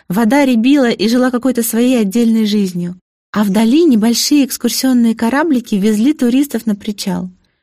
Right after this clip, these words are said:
Я положила свою голову ему на плечо. «Как спокойно!» Почти невероятно прозвучали мои слова, учитывая, что мы сидели на проходном месте в самой гуще туристической жизни. Повсюду гудели клаксоны,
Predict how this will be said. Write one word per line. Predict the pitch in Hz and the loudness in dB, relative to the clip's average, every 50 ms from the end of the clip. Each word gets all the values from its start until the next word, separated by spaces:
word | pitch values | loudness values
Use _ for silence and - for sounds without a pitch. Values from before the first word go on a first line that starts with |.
| _ _ _ _ _ _ | _ _ _ _ _ _
Я | 214 254 | -2 -2
положила | 254 262 262 269 269 254 285 285 247 | 0 0 0 0 2 2 2 0 0
свою | 240 - - 220 233 233 233 | 0 -2 -4 -2 0 0 0
голову | 233 262 285 285 269 240 214 214 | 0 0 0 2 2 0 0 0
ему | 202 214 226 | 0 0 2
на | 233 226 214 | 2 0 -2
плечо. | 220 - 214 220 - - - 190 185 185 185 - _ _ _ _ _ _ _ _ _ | -2 -4 -6 -6 -6 -6 -6 -6 -6 -6 -8 -12 _ _ _ _ _ _ _ _ _
«Как | - 202 202 | -6 -6 -6
спокойно!» | - - - - 208 202 - - 226 233 240 233 226 214 208 - _ _ _ _ _ _ - - - _ | -6 -8 -6 -6 -6 -6 -4 -2 0 0 0 0 0 -2 -4 -8 _ _ _ _ _ _ -20 -20 -14 _
Почти | - 226 233 - - 269 | -4 -4 -4 -2 0 2
невероятно | 277 277 254 277 269 277 277 294 294 294 277 226 | 2 4 4 2 2 2 2 2 0 0 -2 -2
прозвучали | - 226 220 214 214 214 - 262 247 240 | -2 -2 -2 -2 -2 -2 -2 0 0 2
мои | 226 233 226 233 | 2 2 2 0
слова, | 226 - - 226 226 262 294 - | 0 -2 -2 -2 0 0 0 0
учитывая, | - 226 226 - - 311 302 320 277 247 233 233 | 0 -2 -2 0 0 0 0 0 0 0 0 -2
что | 226 - 226 | -2 -2 -2
мы | 226 247 247 | 0 0 0
сидели | 247 - 220 208 269 302 320 285 | 0 -2 -2 0 2 2 2 2
на | 254 240 | 2 2
проходном | 233 - 220 - 226 208 202 247 277 247 226 | 0 -2 -2 0 0 0 2 2 2 4 4
месте | 214 226 254 330 370 - - 247 | 4 2 2 0 -2 -2 -4 -4
в | - | -4
самой | - - 269 285 330 349 330 269 | -2 -2 0 2 2 2 2 2
гуще | 226 247 302 302 - - 240 | 2 2 0 2 0 -2 -2
туристической | - 254 233 233 233 - 262 269 262 - - 269 254 | -2 -2 -2 -2 -2 -4 -4 -4 -4 -2 -2 -2 0
жизни. | 226 240 247 226 202 202 190 185 180 - - - - - - - - - | 0 2 0 0 0 0 -2 -4 -6 -10 -16 -20 -20 -18 -16 -16 -18 -6
Повсюду | - 196 208 - - 302 320 269 285 220 | -4 -4 -2 -2 0 0 2 2 2 2
гудели | 233 254 226 269 277 254 | 0 0 2 2 0 0
клаксоны, | 247 - 240 226 226 - - - 254 294 294 277 269 240 | 0 0 -2 -2 -2 -4 -4 -2 0 0 2 2 0 0